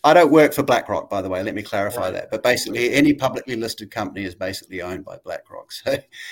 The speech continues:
Speaker 2: they
Speaker 1: that's,
Speaker 2: have a
Speaker 1: that's
Speaker 2: huge
Speaker 1: how
Speaker 2: slug of stock. They have slug all,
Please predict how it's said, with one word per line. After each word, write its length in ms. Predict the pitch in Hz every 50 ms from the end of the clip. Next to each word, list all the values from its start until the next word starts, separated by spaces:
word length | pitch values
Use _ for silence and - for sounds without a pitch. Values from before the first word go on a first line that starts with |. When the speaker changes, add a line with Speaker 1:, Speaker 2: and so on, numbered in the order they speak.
| - -
Speaker 2:
they 80 | 131 123
Speaker 1:
that's, 160 | - 123 113
Speaker 2:
have 100 | 107 123
a 40 | 120
Speaker 1:
that's 120 | - -
Speaker 2:
huge 180 | - 175 175 170
Speaker 1:
how 260 | 160 143 131 - -
Speaker 2:
slug 240 | 143 139 131 123 123
of 120 | 120 -
stock. 500 | - - - 123 117 104 95 - - -
They 80 | - 127
have 140 | 117 110 -
slug 360 | - - 147 135 120 113 -
all, 480 | - 117 120 120 123 123 127 123 113